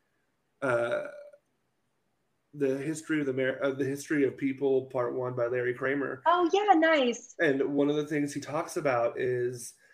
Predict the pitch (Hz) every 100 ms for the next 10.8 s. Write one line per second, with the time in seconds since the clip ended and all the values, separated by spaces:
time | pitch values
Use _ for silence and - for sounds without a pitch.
0 | _ _ _ _ - - 127 151 - 139
1 | 131 131 127 123 120 123 151 147 113 120
2 | 123 - _ _ _ _ _ _ _ -
3 | 139 123 117 117 - - 127 123 117 117
4 | 120 - 135 127 127 135 127 127 120 123
5 | - 143 127 123 123 127 - 139 131 131
6 | 147 123 135 - 123 - 127 - - -
7 | - _ - - _ 139 131 131 127 120
8 | - _ _ - 127 123 131 139 131 175
9 | 180 135 127 120 135 135 131 131 - -
10 | 156 135 127 - - - -